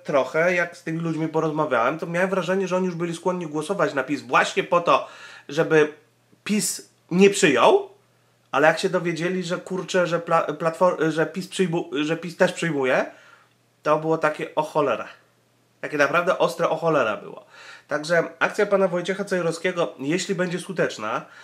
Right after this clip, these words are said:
jeśli go jakieś media podchwycą ją, e, albo jeśli nie uda się do-, ocenzurować internetu i internet to rozprowadzi po ludziach, jeśli zacznie o tym tak głośno mówić jak w dwa tysiące piętnastym roku, no to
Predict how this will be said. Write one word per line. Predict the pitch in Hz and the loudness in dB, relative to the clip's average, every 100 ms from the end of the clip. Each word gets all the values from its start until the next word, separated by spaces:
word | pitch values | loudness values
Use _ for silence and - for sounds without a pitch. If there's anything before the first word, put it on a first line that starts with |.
| - - | -20 -6
jeśli | 123 156 190 | -4 -2 -6
go | 165 | -2
jakieś | 165 156 165 | -2 -2 -4
media | 151 156 190 185 | 0 2 2 2
podchwycą | - 170 170 - 160 151 120 104 | 0 -6 -6 -4 -4 -2 -4 -4
ją, | 104 104 135 190 - - - - | -4 -4 -4 -8 -16 -20 -20 -8
e, | 135 131 123 123 - | -2 0 2 0 4
albo | 147 165 170 165 160 - | 4 4 4 6 6 4
jeśli | 143 165 160 170 165 151 | -4 -2 -2 -6 -6 -2
nie | 170 | -2
uda | 180 185 | 4 4
się | 160 165 | 4 0
do-, | 165 | -2
ocenzurować | 156 165 151 160 165 160 156 175 - | -2 -2 -2 2 2 2 0 -10 -8
internetu | 160 156 151 165 165 160 | -4 0 0 0 0 -4
i | 156 | -4
internet | 165 160 175 175 170 160 | -4 2 4 4 2 0
to | 160 156 - - | 0 0 -2 2
rozprowadzi | 160 170 - 170 156 170 160 | 2 2 2 4 8 6 4
po | 160 160 | -2 0
ludziach, | 165 131 110 117 196 - - - - | 0 0 0 0 0 -8 -20 -20 -18
jeśli | - 156 | -8 0
zacznie | 160 165 175 | 0 2 -2
o | 165 | -4
tym | 156 | -2
tak | 165 151 | -2 0
głośno | 151 151 - 160 | -2 -4 -4 -2
mówić | 160 156 151 | -2 -2 -4
jak | 139 | -2
w | |
dwa | 160 | -4
tysiące | 156 160 156 | -2 -6 -6
piętnastym | 156 151 151 - 143 | -6 -2 -2 -2 -2
roku, | 131 107 123 160 294 - - - - _ _ | -2 -2 0 -2 -2 -14 -20 -20 -20 _ _
no | 123 127 127 127 156 | -10 -6 -2 4 4
to | 214 - 240 233 226 220 | 4 2 4 6 4 2